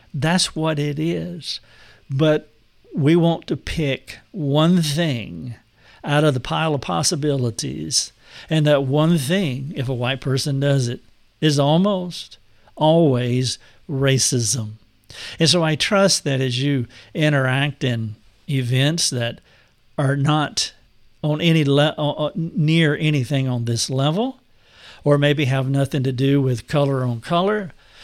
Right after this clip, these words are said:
but just as you judge people for what they do, uh, when you see something that you don't like, that you look at it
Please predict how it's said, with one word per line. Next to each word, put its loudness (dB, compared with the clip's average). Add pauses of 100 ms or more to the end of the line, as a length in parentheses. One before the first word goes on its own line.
(180)
but 2
just 2
as 0
you -2
judge -2
people -6 (140)
for -6
what 0
they 2
do, -2 (680)
uh, -6
when -4
you -2
see 0
something 0
that -4
you 0
don't -2
like, -6 (380)
that 0
you 0 (240)
look -2
at -2
it -4